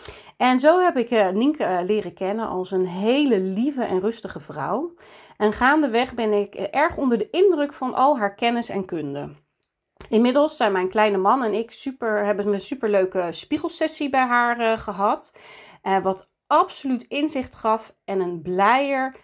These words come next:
en meer in de kracht staande kind. En dat heb ik jou eigenlijk nog niet eens verteld, maar ga ik zo op terugkomen. Eh, als ik, eh, met Nienke in contact ben, word ik altijd blijer, eh,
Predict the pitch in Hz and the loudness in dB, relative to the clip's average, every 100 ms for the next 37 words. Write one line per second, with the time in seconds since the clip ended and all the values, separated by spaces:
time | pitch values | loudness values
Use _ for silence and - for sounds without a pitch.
0 | _ - 185 190 208 233 254 - 208 196 | _ -8 -2 0 2 2 0 -2 -2 -2
1 | 214 202 - - 185 170 - _ 196 214 | -6 -8 -8 -6 -4 -4 -10 _ 0 0
2 | 254 185 180 190 185 180 156 190 - 185 | -2 -6 -6 -8 -6 -6 -6 -8 -10 -16
3 | - 156 170 170 - 214 262 302 - - | -12 -10 -10 -10 0 2 4 2 -2 -6
4 | 214 214 185 196 285 - 190 190 185 - | -8 -4 -4 -2 -4 -8 -10 -10 -12 -6
5 | 185 - 247 254 - 262 254 233 339 370 | -6 -4 -10 -8 -2 0 0 0 -2 -4
6 | - - - - - 247 254 247 247 - | -14 -18 -18 -20 2 8 10 8 6 4
7 | 262 294 - - 285 - 254 220 220 233 | 4 4 0 -4 -6 -4 -2 0 0 -2
8 | 233 269 349 370 240 247 214 202 240 247 | 2 4 4 2 -2 -2 -4 2 0 2
9 | 214 220 196 214 214 - - 320 381 226 | 2 2 0 -2 -4 -6 0 2 2 0
10 | 202 202 240 247 240 - _ _ - - | 4 6 6 4 2 0 _ _ -20 -20
11 | - - 226 214 | -20 -6 0 4